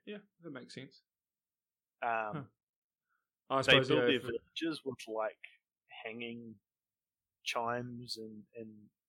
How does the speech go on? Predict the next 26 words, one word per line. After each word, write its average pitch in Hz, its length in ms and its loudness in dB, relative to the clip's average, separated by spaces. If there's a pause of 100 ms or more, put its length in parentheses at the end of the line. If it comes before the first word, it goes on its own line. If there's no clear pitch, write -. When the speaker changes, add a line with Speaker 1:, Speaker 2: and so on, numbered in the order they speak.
(320)
Speaker 2:
wires 110 400 2
and 110 120 -10
cables 120 460 -4
and 120 100 -10
stuff 123 360 -4
between 117 420 -10
buildings 127 540 -6 (100)
to, 113 240 -8 (680)
so - 180 -6
that 113 160 -8
you 117 200 -10
just, - 300 -10
like, 113 260 -2
everyone 113 420 -6
basically 107 460 -10
walks 101 220 -12
around 107 220 -10
with 98 100 -20
a - 40 -18
stick. - 400 -10 (200)
Speaker 1:
Yeah, 113 260 -4
yeah, 117 240 -14
yeah. 120 80 -14
Speaker 2:
Um, - 1300 -12
and 101 120 -14
you, 104 520 -10